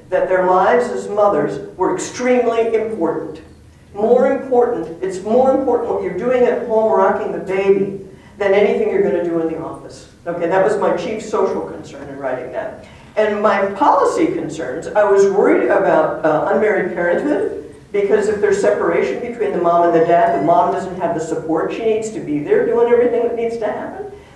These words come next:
So I was concerned about, um, independent, uh, single parenthood, unmarried parenthood. I'm obviously concerned about divorce, as I mentioned yesterday. Uh, I was worried about inappropriate welfare state rules that were incentivizing separation.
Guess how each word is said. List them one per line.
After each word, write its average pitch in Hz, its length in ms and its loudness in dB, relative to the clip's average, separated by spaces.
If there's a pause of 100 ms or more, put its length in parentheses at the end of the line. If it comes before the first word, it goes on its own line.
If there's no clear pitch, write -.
So 226 120 2
I 208 60 6
was 214 160 2
concerned 233 500 0
about, - 540 0 (140)
um, 165 260 0 (140)
independent, 220 600 0
uh, - 40 -2
single - 580 0
parenthood, 208 460 0
unmarried 180 500 -2
parenthood. 214 640 -2 (140)
I'm 185 240 0
obviously 214 480 2
concerned 180 400 -6
about - 320 2
divorce, 143 400 -2
as - 160 -10
I 165 60 -2
mentioned 160 380 -2
yesterday. - 680 -2 (720)
Uh, 165 40 -6
I 156 380 2
was 190 140 6
worried 196 320 4
about 175 320 2
inappropriate 196 720 2
welfare 247 400 2
state 233 380 -2
rules 233 300 -2
that 196 120 -2
were 165 260 -4
incentivizing - 920 -2
separation. - 920 -6